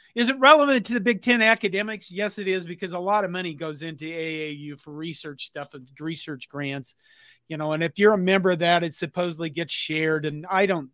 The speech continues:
think that that's, honestly, I think that that's more of a, I don't think it's as true as much as everybody thinks. I don't, it, put it this way. If I was a professor at economics at the University of Minnesota Scar-, Carlson School of Management,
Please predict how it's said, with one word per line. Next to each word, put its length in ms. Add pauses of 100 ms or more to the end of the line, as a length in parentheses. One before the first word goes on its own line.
(140)
think 180
that 180
that's, 400 (560)
honestly, 500
I 100
think 280
that 160
that's 280
more 260
of 160
a, 260 (1120)
I 80
don't 180
think 160
it's 140
as 120
true 280
as 160
much 200
as 120
everybody 400
thinks. 380
I 40
don't, 180 (480)
it, 220
put 140
it 80
this 200
way. 160 (280)
If 140
I 120
was 200
a 40
professor 580
at 60
economics 640
at 100
the 40
University 480
of 80
Minnesota 480
Scar-, 360
Carlson 540
School 280
of 60
Management, 580